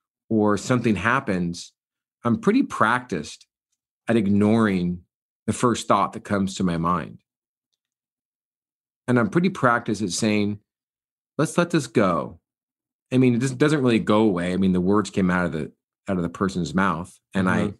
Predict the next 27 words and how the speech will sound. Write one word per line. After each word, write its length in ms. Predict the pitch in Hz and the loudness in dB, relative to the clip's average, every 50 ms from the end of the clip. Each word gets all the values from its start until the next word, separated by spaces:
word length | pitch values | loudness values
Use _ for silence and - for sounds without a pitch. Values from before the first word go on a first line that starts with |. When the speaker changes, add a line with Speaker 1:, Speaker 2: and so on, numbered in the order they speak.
| _ _ - | _ _ -4
Speaker 1:
and 120 | 104 98 | -2 0
I, 60 | 95 95 92 85 90 - - _ _ _ _ _ _ _ _ - | 0 0 0 -2 -4 -8 -18 _ _ _ _ _ _ _ _ -2
and 100 | 113 117 | 0 0
I 40 | 117 | 0
can, 300 | - 131 120 110 113 - - | 2 0 0 0 -2 -2 -4
I 80 | 123 | -4
can 360 | 123 127 120 117 113 113 - _ _ _ _ _ _ _ _ _ _ _ | 0 0 0 0 0 -2 -4 _ _ _ _ _ _ _ _ _ _ _
practice 540 | - - - 165 185 180 - 120 98 - - | -6 0 0 0 0 0 -4 -6 -6 -4 0
not 200 | 123 131 113 98 | 0 0 0 0
responding. 640 | 101 95 - - - 117 113 113 101 78 69 - - _ _ _ _ _ _ _ _ _ _ _ _ _ _ _ _ - | -4 -10 -6 -2 0 2 2 2 0 -2 -6 -12 -14 _ _ _ _ _ _ _ _ _ _ _ _ _ _ _ _ -6
Speaker 2:
Yeah. 320 | - 120 123 113 101 98 98 - _ _ _ _ | -2 -2 0 0 -2 -6 -8 -12 _ _ _ _
Speaker 1:
Because 140 | - 127 127 | -2 0 2
I'm 120 | 123 113 | 2 2
practiced 500 | 110 - 147 143 156 147 - 120 107 - | 2 0 0 2 0 0 -2 -6 -6 -4
every 280 | - 143 135 120 131 127 | -2 -2 0 2 2 0
single 360 | 127 - 131 123 113 101 98 92 | 0 0 0 0 0 0 -2 -2
day 520 | 85 110 110 110 101 85 71 60 - - _ _ _ _ _ _ _ _ _ _ _ _ _ _ _ - | 0 0 0 0 0 -2 -4 -8 -12 -16 _ _ _ _ _ _ _ _ _ _ _ _ _ _ _ 0
letting 240 | 120 120 110 113 107 | 2 2 4 2 2
thoughts 400 | 110 - 117 107 90 85 - - | 2 2 2 2 2 -2 -6 -10
pass. 600 | - - 127 113 90 - - - - - - - _ _ _ _ _ _ _ _ _ _ _ _ _ _ _ _ _ _ _ _ _ _ _ _ _ _ _ - | -4 -2 0 0 0 -2 -6 -12 -16 -18 -18 -18 _ _ _ _ _ _ _ _ _ _ _ _ _ _ _ _ _ _ _ _ _ _ _ _ _ _ _ -2
And 120 | - 110 104 | -2 0 0
because 280 | 120 113 - 135 127 | 0 2 0 0 0
I'm 140 | 139 127 120 | 2 -2 -2
practiced 640 | - - 131 117 - - 120 117 113 - - - _ _ _ - | 0 0 0 0 0 0 -2 -4 -4 -4 -8 -16 _ _ _ -2
letting 300 | 123 120 113 117 113 110 | 0 2 2 2 2 0
thoughts 360 | 101 - 120 110 95 - - - | 2 2 2 2 0 -2 -8 -12
pass 500 | - - 120 107 107 107 107 - - - | -4 -2 0 0 0 -2 -4 -8 -12 -12